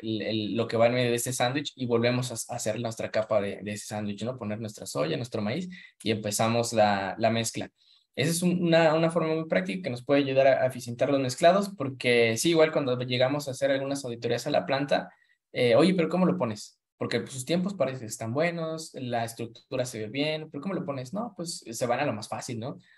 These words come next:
O sea, ¿qué voy a andar pesando soya dos veces? Pues, en una sola intención, y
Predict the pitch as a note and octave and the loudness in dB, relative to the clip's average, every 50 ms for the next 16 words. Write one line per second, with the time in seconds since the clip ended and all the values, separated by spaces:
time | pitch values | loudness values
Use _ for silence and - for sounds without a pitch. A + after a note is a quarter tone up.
0 | _ _ - - G#2+ G2+ - B2+ B2+ B2+ B2+ C3 C3 C3 B2+ C3+ C#3 - B2+ - | _ _ -16 -12 -10 -8 -6 -4 -4 -4 -4 -4 -2 -2 -2 -2 -2 -6 -10 -8
1 | - B2+ B2+ B2+ C3 C3+ B2+ B2+ A#2+ A2 G#2+ G#2 G2+ G2+ G#2 G2+ G2+ - A#2+ A#2+ | -6 -6 -4 -2 -2 0 0 0 0 0 0 -2 -4 -6 -8 -8 -8 -6 -6 -4
2 | B2 B2+ B2 A#2 A#2 A#2 A#2 A#2 A#2 B2 - A#2 A2+ - _ _ _ _ _ _ | -4 -4 -4 -6 -6 -6 -6 -6 -6 -6 -8 -12 -14 -18 _ _ _ _ _ _
3 | _ _ - A2 G#2+ G#2+ G2+ - - - _ _ _ - A2+ A2 A2 A#2 B2 B2+ | _ _ -12 -10 -10 -8 -8 -10 -12 -14 _ _ _ -12 -10 -8 -6 -6 -6 -6
4 | C3 C#3+ C3 C3+ B2+ C3 A2 A2 A2 - D#3+ D#3+ D#3+ D3+ C3+ A2 A2+ A2+ A2+ A2+ | -4 -4 -4 -4 -4 -8 -10 -10 -8 -6 -4 -4 -4 -6 -8 -8 -8 -8 -6 -6
5 | A2 G#2+ G#2 B2 - - | -6 -8 -8 -10 -14 -16